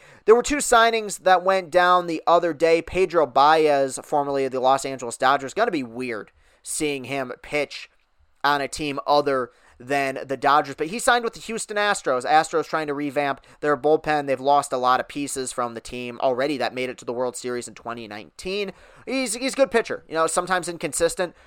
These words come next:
slow as they come. I believe the slowest working pitcher in all of baseball. So if you are a Houston Astros fan,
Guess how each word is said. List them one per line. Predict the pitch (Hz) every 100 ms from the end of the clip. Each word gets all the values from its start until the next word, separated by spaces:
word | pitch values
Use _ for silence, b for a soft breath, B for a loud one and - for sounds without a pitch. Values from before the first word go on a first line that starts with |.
| b
slow | - - - 143 151 165 170
as | 156 135
they | 139
come. | 143 147
I | 139
believe | 139 147
the | 127
slowest | - - 139 139 143 123
working | 120 127 147 123
pitcher | 120 123 135 127 b b b
in | 131
all | 139 135 135
of | 123
baseball. | 127 127 139 131
So | - 127 120 b b
if | 120 131
you | 151 156
are | 147 139
a | - 123
Houston | - 147 - 139
Astros | 139 - 139 123
fan, | 135 127 120